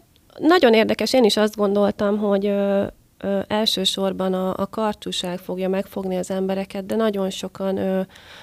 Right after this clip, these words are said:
arra pa-, persze, mindenki szeretne lefogyni, <laughs> ezt, ezt azért tegyük hozzá, de talán, ö, sokkal fontosabb ennél, hogy itt fáj, ott fáj az emberne-, az embernek, nagyon sokat.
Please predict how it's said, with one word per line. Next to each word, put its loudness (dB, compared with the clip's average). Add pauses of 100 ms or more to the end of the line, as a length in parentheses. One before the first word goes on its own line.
(140)
arra -2
pa-, -10
persze, -8 (180)
mindenki 2
szeretne -4
lefogyni, 2
<laughs> 2
ezt, 2 (220)
ezt 8
azért 8
tegyük 0
hozzá, 2
de 2
talán, 2 (440)
ö, 0
sokkal -6
fontosabb -4
ennél, -2
hogy -4
itt -6
fáj, -6
ott -6
fáj -6
az -8
emberne-, -8
az -10
embernek, -8
nagyon -2
sokat. -10